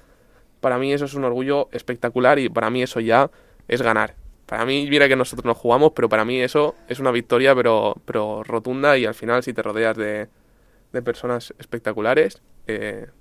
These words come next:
es lo que, es lo que tiene. Pues lo dicho, Marta, Lía, Olga, Eloy, David, Monsalve,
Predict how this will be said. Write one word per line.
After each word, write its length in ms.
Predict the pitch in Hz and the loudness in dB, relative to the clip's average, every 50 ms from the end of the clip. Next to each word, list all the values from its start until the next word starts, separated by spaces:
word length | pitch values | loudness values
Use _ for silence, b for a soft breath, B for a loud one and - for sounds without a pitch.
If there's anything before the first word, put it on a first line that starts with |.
| - - - - - - - - - - - - - _ _ - - | -20 -20 -20 -20 -20 -20 -20 -20 -20 -20 -20 -20 -20 _ _ -16 -14
es 80 | 135 131 | -8 -4
lo 120 | 139 135 | -4 -4
que, 460 | 127 127 117 110 107 104 107 104 104 104 b b b b b b b b b b b b b b b _ _ | 0 0 0 0 0 -2 -6 -8 -10 -14 b b b b b b b b b b b b b b b _ _
es 80 | - 139 | 0 2
lo 100 | 156 170 | 4 4
que 100 | 147 135 | 4 4
tiene. 320 | 120 147 175 175 139 113 113 - _ - | 2 2 4 4 2 0 -2 -6 _ -14
Pues 100 | 110 110 | -10 -8
lo 120 | 123 123 | -6 -6
dicho, 360 | 120 120 - - 123 120 117 - | -6 -6 -6 -6 -6 -6 -6 -8
Marta, 460 | - 120 123 123 123 143 143 143 143 | -6 -6 -6 -2 0 2 4 4 4
Lía, 600 | 143 120 117 123 135 135 135 135 135 139 - - _ _ _ _ _ _ | 4 2 0 2 4 4 6 6 4 4 0 -4 _ _ _ _ _ _
Olga, 580 | - 120 123 135 135 135 143 147 151 156 160 - - - - _ _ _ _ _ _ _ | 0 2 2 4 4 4 4 6 6 4 2 -2 -6 -12 -20 _ _ _ _ _ _ _
Eloy, 720 | - 110 110 117 123 131 135 139 143 143 151 156 165 - - - - _ _ _ _ _ _ _ _ _ _ _ _ _ _ _ | -4 -2 0 2 4 4 4 4 2 2 0 0 -4 -6 -10 -16 -20 _ _ _ _ _ _ _ _ _ _ _ _ _ _ _
David, 380 | - 104 110 117 127 135 139 | -4 -2 0 2 2 2 2
Monsalve, 800 | 139 127 120 117 113 - - 123 123 131 131 131 135 135 135 - | 2 2 2 2 2 2 2 2 4 4 4 4 4 4 2 0